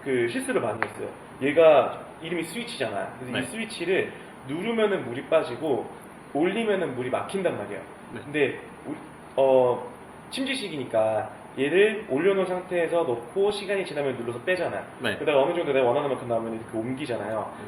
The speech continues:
Speaker 1: 근데 이때도 이 눌려져 있잖아. 이렇게 계속 샌다. 뺄 때는
Speaker 2: 아.
Speaker 1: 반드시 얘를 올려야 돼. 나 이것 때문에 몇 번 실수했어.
Speaker 2: 저도 생각도 못 하고
Speaker 1: 음.
Speaker 2: 있었습니다.
Speaker 1: 나 아무, 아무, 아무 생각 없이 그냥 내려놓고 손님한테 나가고, 손님들이 뭐 이렇게 뭐 질문하면 여기,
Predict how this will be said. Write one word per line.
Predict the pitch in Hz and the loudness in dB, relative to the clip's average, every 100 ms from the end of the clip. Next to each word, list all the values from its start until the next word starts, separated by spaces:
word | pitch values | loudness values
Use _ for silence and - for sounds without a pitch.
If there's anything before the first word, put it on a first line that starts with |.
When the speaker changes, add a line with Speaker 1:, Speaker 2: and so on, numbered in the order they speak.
| - | -10
Speaker 1:
근데 | 156 | -8
이때도 | 160 190 196 | -4 0 2
이 | 131 | 0
눌려져 | 117 143 190 160 | -4 2 4 4
있잖아. | - 110 110 | 2 -2 -4
이렇게 | 127 131 | -6 -6
계속 | 143 - | -10 -10
샌다. | 107 110 - - - - - - - - - | -10 -8 -10 -14 -16 -16 -16 -16 -18 -18 2
뺄 | - 247 | 8 8
때는 | 233 202 180 | 8 4 4
Speaker 2:
아. | |
Speaker 1:
반드시 | 139 165 196 180 | 2 -2 -2 0
얘를 | 131 123 | 0 0
올려야 | 113 117 107 98 | 0 0 -2 -2
돼. | 98 - - - - - - - - - | -6 -12 -16 -18 -18 -18 -18 -18 -14 4
나 | 151 | 6
이것 | 151 131 180 | 6 4 0
때문에 | 190 180 165 156 156 143 117 107 | 0 0 0 0 0 0 -2 0
몇 | 113 135 | 0 2
번 | 240 | 2
실수했어. | - 165 - 117 - 98 92 - - - - - - - - - - - - - - - - - - - | 2 -2 -4 -8 -8 -10 -12 -14 -18 -18 -18 -18 -18 -18 -18 -18 -20 -6 -6 -6 -12 -10 -14 -14 -16 -12
Speaker 2:
저도 | 113 - 92 | -10 -10 -10
생각도 | - 165 185 - | -10 -8 -8 -8
못 | 98 | -8
하고 | - | -8
Speaker 1:
음. | - | -10
Speaker 2:
있었습니다. | - - - - - | -10 -14 -16 -12 2
Speaker 1:
나 | 202 | 4
아무, | 156 226 | 6 4
아무, | 196 233 262 196 | 4 4 4 4
아무 | 247 | 4
생각 | 262 247 | 4 4
없이 | 226 196 196 | 4 2 2
그냥 | 202 151 | 0 2
내려놓고 | 147 190 185 185 | 2 0 0 -2
손님한테 | 208 208 202 185 | -2 -2 -2 2
나가고, | 135 151 156 | 2 2 0
손님들이 | 165 196 185 170 | -2 -2 -2 -2
뭐 | 143 139 | 0 0
이렇게 | 131 135 | 0 -2
뭐 | 131 | -4
질문하면 | 131 135 156 151 143 | -4 -4 -4 -2 0
여기, | 123 | -2